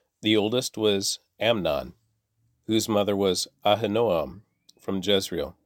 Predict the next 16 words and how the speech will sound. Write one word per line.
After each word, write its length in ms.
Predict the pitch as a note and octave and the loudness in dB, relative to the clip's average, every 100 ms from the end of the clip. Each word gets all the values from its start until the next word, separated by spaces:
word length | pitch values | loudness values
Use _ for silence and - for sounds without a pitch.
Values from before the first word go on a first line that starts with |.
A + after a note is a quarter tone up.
| _ _ _ _ _ - | _ _ _ _ _ -4
The 80 | |
second 440 | A2 D#3 D#3+ C3 - | 0 2 2 -2 -4
was 160 | B2 | -6
Daniel, 600 | G#2 F#2+ G#2+ G2 D#2+ C#2+ - _ _ _ _ | -2 0 2 0 -4 -8 -16 _ _ _ _
whose 200 | A2+ G2 | -4 0
mother 260 | G2+ G2 G#2+ | 2 2 2
was 200 | G2+ - - | 0 -4 0
Abigail, 600 | A#2 B2+ D#2+ E2 D2+ - _ | 0 0 -2 -4 -6 -12 _
the 120 | G#2 | -4
widow 300 | G2 G#2+ G#2+ | 0 2 2
of 220 | G2+ F#2 - - | 2 0 -6 -4
Nabal 380 | G#2+ G2 F2+ | -2 0 -4
from 220 | F2 F#2+ F#2+ | -4 -8 -6
Carmel. 460 | - G#2 E2+ C#2 - - - - - - - | -2 -2 -2 -6 -14 -20 -20 -20 -20 -20 -12
The 140 | - G#2 | -4 -2
third 440 | - G2+ A2 B2+ | 0 0 0 -4